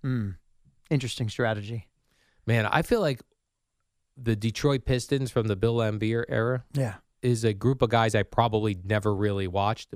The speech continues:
Speaker 2: but I feel like I love them.
Speaker 1: <laughs> Yeah.
Speaker 2: Even though I
Speaker 1: Having
Speaker 2: probably
Speaker 1: not watched them.
Speaker 2: Even though I
Speaker 1: Just what
Speaker 2: probably
Speaker 1: you've heard.
Speaker 2: Exactly.
Speaker 1: Reputation,
Speaker 2: What I've
Speaker 1: word of
Speaker 2: heard,
Speaker 1: mouth.
Speaker 2: probably, I probably watched one thirty for thirty where they were showing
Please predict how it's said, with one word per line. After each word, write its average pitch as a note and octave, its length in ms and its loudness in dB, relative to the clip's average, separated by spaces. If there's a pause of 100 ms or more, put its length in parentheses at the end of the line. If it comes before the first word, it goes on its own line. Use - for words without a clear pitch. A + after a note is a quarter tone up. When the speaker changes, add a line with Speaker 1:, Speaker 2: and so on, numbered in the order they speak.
Speaker 2:
but A2 100 0
I G#2 80 -2
feel A#2 280 -4
like F#2+ 340 -6 (840)
I F#2+ 100 -2
love F2 260 -6
them. D#2 200 -14
Speaker 1:
<laughs> - 220 -18
Yeah. C#3 120 -2 (480)
Speaker 2:
Even G#3 160 -2
though G3 100 2
I F#3 60 4
Speaker 1:
Having D#3 120 6
Speaker 2:
probably F#3+ 200 6
Speaker 1:
not D3 200 4
watched C3 360 0
them. G#2+ 100 4
Speaker 2:
Even G#2+ 160 6
though G3 100 2
I F3+ 120 2
Speaker 1:
Just - 80 2
what A3 60 10
Speaker 2:
probably G#3 160 6
Speaker 1:
you've F#3+ 160 4
heard. C3+ 340 4 (200)
Speaker 2:
Exactly. B3+ 600 2
Speaker 1:
Reputation, C#3+ 380 4
Speaker 2:
What G3 100 6
I've C3+ 180 2
Speaker 1:
word A3 140 8
of A3 120 4
Speaker 2:
heard, A3 60 2
Speaker 1:
mouth. A#2+ 320 2 (500)
Speaker 2:
probably, D#3 360 4 (160)
I C#3+ 120 6
probably D#3 260 4
watched C3+ 340 2
one C#3+ 380 2
thirty G3 280 2
for E3+ 140 0
thirty D3 460 2
where C3 240 0
they B2 120 2
were B2 140 0
showing B2+ 540 0